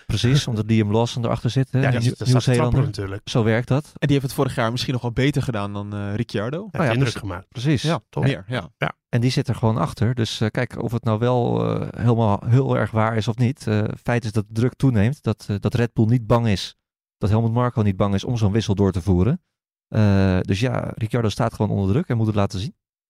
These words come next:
Speaker 2: Ja, ik denk dat het sneller ge-, als, als, eh, ik denk dat ri-, als Ricciardo dit weekend weer echt zwaar onderdoet voor, eh, Tsunoda, dat het dan dit, na dit weekend al afgelopen kan zijn,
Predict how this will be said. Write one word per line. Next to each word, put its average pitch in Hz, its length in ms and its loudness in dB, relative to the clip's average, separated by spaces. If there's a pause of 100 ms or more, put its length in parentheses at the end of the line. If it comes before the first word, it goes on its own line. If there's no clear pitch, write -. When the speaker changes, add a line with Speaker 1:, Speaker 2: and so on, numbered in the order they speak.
(140)
Speaker 2:
Ja, 101 180 -4
ik - 100 -8
denk 123 140 -6
dat 110 80 -6
het 110 120 -6
sneller 107 280 -4
ge-, - 160 -10
als, - 280 -6 (340)
als, - 280 -6
eh, 113 580 -2 (440)
ik 170 140 -6
denk 180 140 2
dat 143 140 0
ri-, 139 140 -8
als 131 180 -2
Ricciardo 127 300 0
dit 117 180 -4
weekend 120 320 -4
weer 120 360 -4
echt 147 260 -6
zwaar 123 260 -2
onderdoet 120 360 -4
voor, 107 260 -4
eh, 104 160 -6 (400)
Tsunoda, 127 400 0
dat 104 160 -6
het 104 100 -10
dan 98 160 -6
dit, 104 160 -8
na 98 140 -6
dit 98 160 -12
weekend - 220 -14
al 110 80 -12
afgelopen - 380 -10
kan 147 120 -10
zijn, 123 220 -12